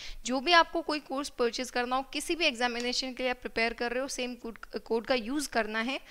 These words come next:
for the maximum discount पीएमवाईटी। मिलते हैं नेक्स्ट वीडियो में। Thank you, take care, अपना ख्याल रखो, अपने घर वालों का ख्याल रखो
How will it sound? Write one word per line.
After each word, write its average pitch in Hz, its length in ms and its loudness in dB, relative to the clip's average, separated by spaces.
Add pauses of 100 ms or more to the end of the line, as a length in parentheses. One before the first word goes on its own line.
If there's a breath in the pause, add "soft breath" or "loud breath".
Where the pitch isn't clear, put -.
(280 loud breath)
for 233 100 4
the 247 180 -4
maximum 247 440 -4
discount 294 320 -4 (100)
पीएमवाईटी। 233 720 -2 (300 loud breath)
मिलते 226 240 2
हैं 294 60 2
नेक्स्ट 254 280 -2
वीडियो 254 220 -4
में। 269 140 -4
Thank 233 300 -4
you, 285 120 -8
take 240 240 -2
care, 254 200 0
अपना 247 220 -2
ख्याल 233 420 6
रखो, 269 360 -6 (440 loud breath)
अपने 208 180 -8
घर 214 140 -2
वालों 220 280 0
का 285 120 0
ख्याल 247 300 -2
रखो 240 360 -4